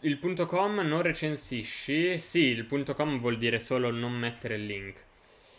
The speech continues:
Mia mamma ha un negozio di estetica ed ha dei prodotti che compra a fornitori. Mette un prodotto suo nel sito, è possibile, marchi registrati non si possono vendere.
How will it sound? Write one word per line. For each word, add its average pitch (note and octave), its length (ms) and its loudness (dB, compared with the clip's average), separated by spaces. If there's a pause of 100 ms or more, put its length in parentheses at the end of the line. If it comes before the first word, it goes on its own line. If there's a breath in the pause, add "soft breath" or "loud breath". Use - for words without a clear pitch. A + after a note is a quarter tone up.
Mia D3 140 2
mamma F3+ 120 4
ha - 40 2
un D#3+ 40 4
negozio D#3 320 2
di D3 100 0
estetica F#3 760 0
ed C#3 100 2
ha D3+ 140 4
dei C#3 140 2
prodotti D3 380 -2
che C3+ 120 -4
compra C#3+ 320 -2
a A#2+ 40 -4
fornitori. A2+ 680 -4
Mette C3+ 240 -4
un C3 60 -2
prodotto C#3 280 -6
suo D3 160 -6
nel C3 160 -4
sito, E3+ 300 -4
è C#3 40 -4
possibile, D#3 420 -4
marchi C3+ 240 -4
registrati D3+ 420 -6
non B2 120 -6
si A#2+ 80 -12
possono A#2+ 280 -8
vendere. G#2 320 -4